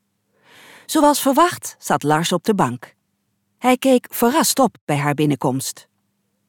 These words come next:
"Jij bent vroeg thuis. Alles goed gegaan?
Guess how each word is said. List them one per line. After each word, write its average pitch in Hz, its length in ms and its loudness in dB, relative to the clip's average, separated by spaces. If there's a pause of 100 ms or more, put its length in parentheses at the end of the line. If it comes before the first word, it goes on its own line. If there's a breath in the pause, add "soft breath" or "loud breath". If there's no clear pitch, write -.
(200)
"Jij 170 380 0
bent 269 200 2
vroeg 202 240 2
thuis. 151 500 -4 (680 loud breath)
Alles 370 260 2
goed 320 180 2
gegaan? 165 440 0